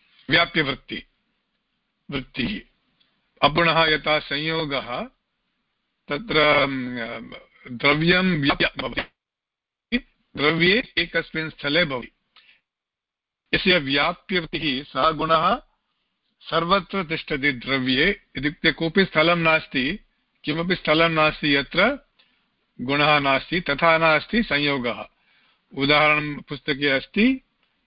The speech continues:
कपिसंयोगः, तत्र, अं, एकभागे अस्ति, अपभागे नास्ति, तर्हि एक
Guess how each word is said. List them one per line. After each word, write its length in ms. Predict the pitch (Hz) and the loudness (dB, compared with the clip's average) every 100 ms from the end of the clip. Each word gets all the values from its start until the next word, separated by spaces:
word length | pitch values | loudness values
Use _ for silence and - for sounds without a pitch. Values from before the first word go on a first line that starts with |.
| _ - | _ -6
कपिसंयोगः, 960 | 139 156 - 139 135 127 120 123 190 | -2 -2 -2 -2 0 0 0 2 2
तत्र, 340 | 202 143 - 143 | 2 -2 2 2
अं, 580 | 139 127 120 113 113 139 _ _ _ _ _ _ _ _ _ - - - _ - | 4 2 0 -6 -10 -18 _ _ _ _ _ _ _ _ _ -16 -16 -20 _ 0
एकभागे 520 | 156 151 143 147 139 | 2 2 4 4 4
अस्ति, 280 | 147 - 190 | 0 2 2
अपभागे 360 | 135 139 139 135 | 2 0 -2 0
नास्ति, 540 | 131 127 - 185 226 _ - _ _ - | -2 -2 -2 -4 -4 _ -20 _ _ -4
तर्हि 220 | 147 165 | 2 2
एक 400 | 151 180 98 - | 2 0 -2 -6